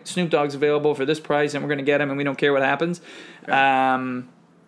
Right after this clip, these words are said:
Speaker 1: either way, it's just, it's kind of hilarious. I laughed. I mean,
Speaker 2: Yeah.
Speaker 1: it's, it's funny
Speaker 2: I
Speaker 1: to
Speaker 2: just
Speaker 1: me.
Speaker 2: think it's funny that, like, Snoop Dogg is a ra-, it was all this, like, production.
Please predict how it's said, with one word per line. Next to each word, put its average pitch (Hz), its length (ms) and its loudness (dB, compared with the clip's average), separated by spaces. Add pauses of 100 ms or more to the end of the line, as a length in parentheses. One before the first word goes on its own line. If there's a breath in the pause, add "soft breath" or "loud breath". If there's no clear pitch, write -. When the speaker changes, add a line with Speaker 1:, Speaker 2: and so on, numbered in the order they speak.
(200)
Speaker 1:
either 170 300 4
way, 139 280 4
it's - 200 -4
just, - 480 -2
it's 127 240 -4
kind 139 260 0
of 113 200 -6
hilarious. 113 340 -6
I 131 140 2
laughed. 104 420 -2
I 127 140 -2
mean, 123 180 -4
Speaker 2:
Yeah. 110 140 -2
Speaker 1:
it's, 131 240 -4
it's - 360 -4
funny 135 280 0
Speaker 2:
I 156 60 6
Speaker 1:
to 170 40 6
Speaker 2:
just 175 120 2
Speaker 1:
me. 202 40 8
Speaker 2:
think 190 80 4
it's 170 100 2
funny 139 300 2
that, 131 140 2
like, 120 160 0
Snoop 135 240 0
Dogg 135 140 4
is 117 80 0
a 113 40 0
ra-, 113 160 0
it 120 80 2
was 123 100 2
all 131 160 2
this, 139 120 0
like, 113 180 -4
production. 127 640 0